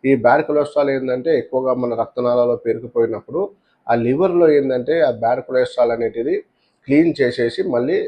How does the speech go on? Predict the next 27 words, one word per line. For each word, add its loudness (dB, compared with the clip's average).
మంచి -4
రక్తాన్ని -4
పంపిస్తుంటది. -10
కాబట్టి 4
ఏం 2
చేయాలి? 4
ఇప్పుడు -4
మనం 0
బ్యాడ్ 4
కొలెస్ట్రాల్ 0
అనేటిది 0
మన 0
లివర్ 4
ఎక్కువగా 0
స్ట్రెయిన్ -2
అయినప్పుడు 0
కొంచెం -2
ఆ 4
బ్యాడ్ 2
కొలెస్ట్రాల్ 0
మన -2
గాల్ 0
బ్లాడర్‌లో 0
కూడా -2
స్టోర్ -4
అవుతుంది, -12
దానివల్ల 2